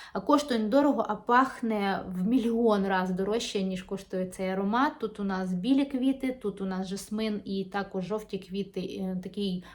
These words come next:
восковий іланг-іланг. Я тут, до речі, ще мед дуже добре відчуваю, але не такий тягучий, густий, дико солодкий, прям зацукрований мед з індольністю певною, як може давати мед.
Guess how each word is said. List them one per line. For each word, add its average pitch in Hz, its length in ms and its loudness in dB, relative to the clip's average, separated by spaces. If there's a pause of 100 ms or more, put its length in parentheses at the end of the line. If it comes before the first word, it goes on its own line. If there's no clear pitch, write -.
восковий 202 920 0
іланг-іланг. 202 680 2 (260)
Я 277 80 0
тут, 240 160 -10
до 214 100 2
речі, 269 240 2
ще 233 240 -2
мед 196 420 0
дуже 180 220 -6
добре 175 300 -4
відчуваю, 226 540 0
але 226 220 2
не 233 100 0
такий 277 320 2
тягучий, 208 640 0
густий, 214 600 -2
дико 226 320 -2
солодкий, 214 640 0
прям 190 280 -2
зацукрований 185 760 0
мед 240 240 0 (420)
з 185 140 -2
індольністю 190 800 4
певною, 233 580 2
як 196 280 -2
може 196 360 0
давати 185 440 -2
мед. 180 260 0